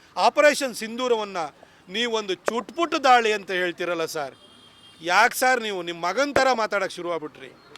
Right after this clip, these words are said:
ಯಾಕೆ ಸರ್ ಆ ಪಪ್ಪುವಿಂದ, ಆ ಮ-, ರಾಹುಲ್ ಗಾಂಧಿಯಿಂದ ಇಷ್ಟು ನೀವು ಇನ್ಫ್ಲುಯೆನ್ಸ್ ಆಗಿಬಿಟ್ರಿ ಸರ್?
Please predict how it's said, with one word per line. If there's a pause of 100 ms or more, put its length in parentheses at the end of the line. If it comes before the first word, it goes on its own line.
(180)
ಯಾಕೆ
ಸರ್
ಆ
ಪಪ್ಪುವಿಂದ, (420)
ಆ
ಮ-,
ರಾಹುಲ್
ಗಾಂಧಿಯಿಂದ
ಇಷ್ಟು
ನೀವು
ಇನ್ಫ್ಲುಯೆನ್ಸ್
ಆಗಿಬಿಟ್ರಿ
ಸರ್?